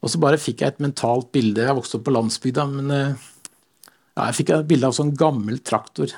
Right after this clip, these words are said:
Ikke gråta, så jeg løp meg, han var rød, rød, med sånne runde løkter. Det fikk jeg inn i hodet. Jeg hadde heller ikke drukket den dagen.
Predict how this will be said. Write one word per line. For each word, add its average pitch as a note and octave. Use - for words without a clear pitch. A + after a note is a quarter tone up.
Ikke F3
gråta, E3
så E3+
jeg E3+
løp D3
meg, D#3+
han D#3
var D#3+
rød, D#3
rød, D3
med -
sånne C#3+
runde B2
løkter. -
Det C3+
fikk A#2+
jeg A#2+
inn A#2+
i A#2+
hodet. A2
Jeg -
hadde B2
heller A2
ikke C3
drukket B2
den G#2+
dagen. E3